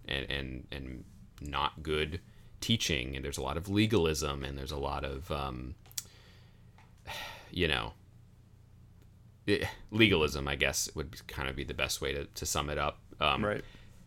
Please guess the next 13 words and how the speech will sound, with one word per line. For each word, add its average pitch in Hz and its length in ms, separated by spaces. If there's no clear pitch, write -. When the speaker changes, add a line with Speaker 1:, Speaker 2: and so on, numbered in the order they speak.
Speaker 1:
and 76 260
lots 69 260
of 71 60
things 78 240
that 50 120
fall 65 220
under 76 220
that. 110 200
And, 90 100
and 95 380
it's 107 180
easy 107 240
to 101 240